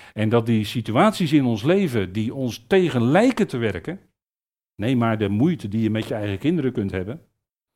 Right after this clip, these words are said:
die lijken tegen ons te werken, maar niettemin, zegt Paulus hier, overwinnend. Hè, en dan komt natuurlijk in die volgende verse dat loflied op Gods liefde. Maar God is voor ons. Hij werkt door alle situaties in ons leven heen.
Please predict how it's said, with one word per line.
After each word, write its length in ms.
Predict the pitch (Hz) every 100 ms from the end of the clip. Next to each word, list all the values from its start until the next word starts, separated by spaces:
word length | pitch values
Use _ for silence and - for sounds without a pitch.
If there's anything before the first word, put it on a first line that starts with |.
| _ _ _ _ - _ _
die 180 | - 101
lijken 500 | 104 156 226 240 160
tegen 320 | 202 202 170
ons 180 | 156 151
te 80 | 139
werken, 320 | 127 131 147
maar 140 | 123 113
niettemin, 800 | 147 226 240 226 226 143 85 -
zegt 320 | - 147 -
Paulus 340 | 165 147 131
hier, 260 | 117 123 113
overwinnend. 800 | 185 190 156 185 196 120 - -
Hè, 60 | 107
en 100 | 139
dan 100 | 107
komt 180 | 113 104
natuurlijk 300 | 110 110 113
in 100 | 107
die 120 | 101
volgende 340 | 139 135 123
verse 280 | 120 127 120
dat 160 | 110 107
loflied 500 | 156 120 120 - _ _ _ _ _ _ _
op 140 | 101
Gods 380 | - - 123 110
liefde. 480 | 117 151 110 117 175 _ _ _ _ - - - - -
Maar 540 | 113 120 110 85 - -
God 580 | - 101 262 254 - -
is 220 | 220 -
voor 280 | - 202 185
ons. 420 | 123 90 - -
Hij 320 | - 170 190
werkt 280 | 170 175 160
door 220 | 143 143
alle 220 | - 190 165
situaties 640 | 190 175 165 170 160 147
in 120 | 160
ons 160 | 143 123
leven 320 | 156 147 131
heen. 280 | 143 139